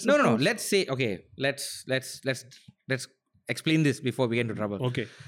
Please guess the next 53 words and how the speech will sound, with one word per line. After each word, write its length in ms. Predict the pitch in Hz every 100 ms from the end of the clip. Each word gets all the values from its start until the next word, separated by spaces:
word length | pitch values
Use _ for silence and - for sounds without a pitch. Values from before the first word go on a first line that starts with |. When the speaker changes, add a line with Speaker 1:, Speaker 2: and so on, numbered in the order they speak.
| -
Speaker 1:
So, 500 | - 151 135 123 - _ _ _ _ _
one 180 | 123 156
situation 320 | - 156 151
is 120 | 135
a 60 | 123
guy 420 | 104 135 139 139
who 100 | 131
raped 240 | 120 123
seventeen 420 | - 117 113 117 110
times. 440 | 98 87 - - _ _ _ _ -
One 120 | 110
situation 260 | - 110
is 100 | 107
a 60 | 120
girl, 460 | 127 120 117 151 202 -
a 60 |
woman 400 | 104 110 110 165 -
who 60 | 107
raped 140 | 104
Speaker 2:
Okay. 80 | 101
Speaker 1:
seventeen 280 | 101 101 104
times. 260 | 98 - -
Speaker 2:
Okay. 260 | 123 98 101 - -
Speaker 1:
Do 80 |
you 160 | 120 127
think 240 | 123 127
they'll 160 | 117 113
be 100 | 110
treated 320 | 117 107 113
fairly 380 | - 107 110 110
the 100 | 101
same 320 | - 113 110
way? 340 | 110 104 104 104 113
Speaker 2:
Oh, 340 | 175 170 135 170
okay. 340 | 165 120 -
Yeah. 300 | 135 139 101
So 280 | - 190 160 - - -
if, 120 | 151
like, 340 | 147 135 110 - - -
both 180 | 143 202
of 60 |
them 100 | 170
put 160 | 165 160
Facebook 400 | 135 135 143 147
posts 220 | 143 135 -
up, 340 | 123 143 - _ -
of 120 | 120
course 140 | 165 156
the 300 | 123 107 95
woman 280 | 113 123 139
is 140 | 110
gonna 220 | 110 117 104
be, 580 | 101 90 90 67 -